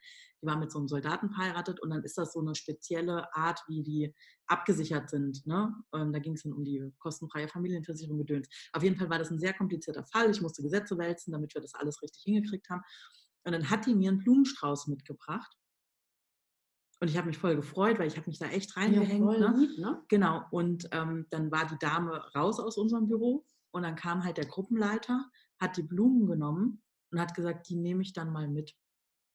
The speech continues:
Speaker 2: Was?
Speaker 1: Und ich so, „Hä, was, was will der jetzt, ne?“
Speaker 2: Warum?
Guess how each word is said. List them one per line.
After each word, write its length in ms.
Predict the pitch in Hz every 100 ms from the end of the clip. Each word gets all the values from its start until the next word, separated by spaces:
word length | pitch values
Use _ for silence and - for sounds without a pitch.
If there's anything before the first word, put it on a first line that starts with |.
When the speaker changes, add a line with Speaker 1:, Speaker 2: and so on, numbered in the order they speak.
| -
Speaker 2:
Was? 280 | 139 196 320 _ _ _
Speaker 1:
Und 100 | 143
ich 160 | 151 -
so, 120 | 139
„Hä, 280 | 127 147 196
was, 120 | 170 127 -
was 200 | 135 143
will 140 | 214
der 160 | 214 139
jetzt, 280 | 135 135 147
ne?“ 140 | 190
Speaker 2:
Warum? 420 | 180 151 202 208